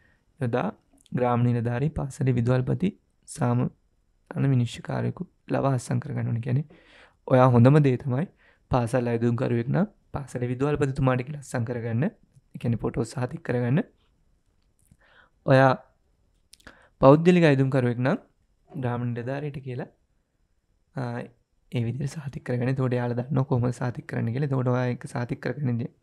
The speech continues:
යද්දී වගේ මෙන්න මේ හැඳුනුම්පත් අංකය, උසස් පෙළ විභාග අංකය දාගෙන යන්න. හරි. ඊට පස්සේ ඒක පොඩි ලියුම් කවර් එක දාගෙන එදාට අරගෙන ඉන්න කියනවා. අවුලක් වෙන්නේ නැහැ. ඒ ටිකත් හදාගෙන ඔයා මේ ටික් එක දාගන්න.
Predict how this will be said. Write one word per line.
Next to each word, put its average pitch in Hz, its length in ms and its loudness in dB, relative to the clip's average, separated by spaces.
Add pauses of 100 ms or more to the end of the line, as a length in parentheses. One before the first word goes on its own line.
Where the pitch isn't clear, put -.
(460)
යද්දී 127 260 2
වගේ 135 220 0
මෙන්න 120 200 2
මේ 123 160 2 (920)
හැඳුනුම්පත් 123 540 -8
අංකය, 123 300 -6 (200)
උසස් - 240 -20
පෙළ 120 180 -6
විභාග 120 360 -6
අංකය 123 300 -6 (500)
දාගෙන 131 400 2
යන්න. 123 180 4 (500)
හරි. 143 200 -4
ඊට 135 160 2
පස්සේ 135 340 2
ඒක 135 140 0 (640)
පොඩි 139 160 4
ලියුම් 123 260 6
කවර් 123 220 4
එක 123 120 0 (400)
දාගෙන 120 360 -2
එදාට 123 360 -2 (320)
අරගෙන 127 280 -6
ඉන්න 117 200 -2
කියනවා. 123 340 -4 (160)
අවුලක් 120 380 2
වෙන්නේ 117 320 0
නැහැ. - 260 -20 (120)
ඒ 127 160 2
ටිකත් 120 300 2
හදාගෙන 131 360 2
ඔයා 147 180 4 (520)
මේ 120 220 2
ටික් - 240 -6
එක 127 120 -2
දාගන්න. 120 420 -2